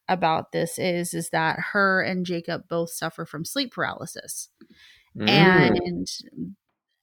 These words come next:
Speaker 1: it's hard for me t-, as a mom for them to be like, "Mom, demons are holding me down." And for me to be like, "Oh, you're fine. It's just your imagination." Knowing what
Speaker 2: Right?
Speaker 1: I know,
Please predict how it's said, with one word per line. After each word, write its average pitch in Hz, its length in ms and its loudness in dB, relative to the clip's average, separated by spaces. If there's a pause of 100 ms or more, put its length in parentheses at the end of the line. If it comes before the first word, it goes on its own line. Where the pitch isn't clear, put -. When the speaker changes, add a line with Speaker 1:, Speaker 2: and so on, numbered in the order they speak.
(120)
Speaker 1:
it's 202 220 0
hard 220 500 2
for 220 160 2
me 180 720 -2
t-, - 160 -16 (100)
as 180 200 2
a 175 60 0
mom 185 720 0 (420)
for 190 180 -4
them 190 200 2
to 185 60 2
be 185 100 0
like, 170 220 2
"Mom, 175 480 -2
demons 180 400 -2
are 165 80 -2
holding 170 320 -6
me - 120 -6
down." 180 720 -4
And 180 180 -6
for 190 120 -8
me 185 140 -8
to 175 80 -10
be 180 160 -6
like, 185 240 -6
"Oh, 339 240 2
you're 427 140 0
fine. 320 640 2 (100)
It's 349 220 -4
just - 200 -2
your 349 120 2
imagination." 311 1000 2 (580)
Knowing 220 640 4
what 190 100 4
Speaker 2:
Right? 175 180 2
Speaker 1:
I 175 60 -4
know, 202 920 4